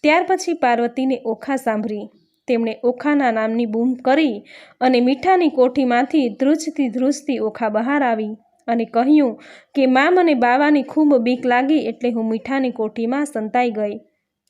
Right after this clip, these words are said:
આ સાંભળી પાર્વતી બોલ્યા કે, "તે તારો જીવ બચાવ્યો અને ભાઈને મારી નખાવ્યો.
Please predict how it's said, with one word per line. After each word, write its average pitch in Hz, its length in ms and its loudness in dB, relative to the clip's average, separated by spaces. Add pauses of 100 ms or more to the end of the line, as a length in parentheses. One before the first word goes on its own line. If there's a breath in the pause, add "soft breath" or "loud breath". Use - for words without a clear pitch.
(120)
આ 226 100 -2
સાંભળી 233 440 0
પાર્વતી 220 480 -2
બોલ્યા 233 520 0 (340 loud breath)
કે, 269 100 0
"તે 320 260 0
તારો 330 320 2
જીવ 277 300 0
બચાવ્યો 262 600 2
અને 226 460 -4
ભાઈને 240 400 0
મારી 233 300 0
નખાવ્યો. 254 680 0